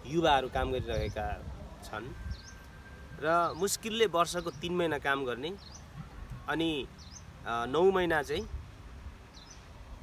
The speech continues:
घुम्ने, फिर्ने, त्यही कमाएर ल्याएको पैसा खाने, एकदमै त्यो अनुत्पादक तरिकाले समय बर्बाद भएको मैले महसुस गरेर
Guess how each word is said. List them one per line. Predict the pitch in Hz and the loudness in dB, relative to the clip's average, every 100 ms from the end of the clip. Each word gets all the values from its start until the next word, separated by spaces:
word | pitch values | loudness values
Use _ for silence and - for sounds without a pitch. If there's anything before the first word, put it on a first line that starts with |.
| - - | -16 -6
घुम्ने, | 135 151 170 208 | 0 4 8 6
फिर्ने, | - 160 151 175 208 190 | 6 -4 2 4 4 4
त्यही | 175 | 0
कमाएर | 170 160 156 | 2 4 4
ल्याएको | 143 139 131 | 4 2 0
पैसा | 131 135 | -2 -4
खाने, | 139 - 110 139 180 - - - - - - - - - | -6 -6 -4 -2 -4 -12 -18 -18 -18 -18 -18 -18 -8 -4
एकदमै | 160 202 220 | 4 8 8
त्यो | 208 190 | 6 2
अनुत्पादक | 156 190 180 180 175 175 151 | 4 4 6 6 6 4 0
तरिकाले | 165 151 147 135 | 0 2 0 -2
समय | - 143 147 | -2 0 0
बर्बाद | 135 131 127 | 2 2 2
भएको | 113 98 - 131 135 131 | 0 -6 -4 -2 -2 -2
मैले | 131 123 | -2 -2
महसुस | 120 117 110 127 - | -2 -2 -4 -6 -6
गरेर | 117 104 104 | -6 -6 -6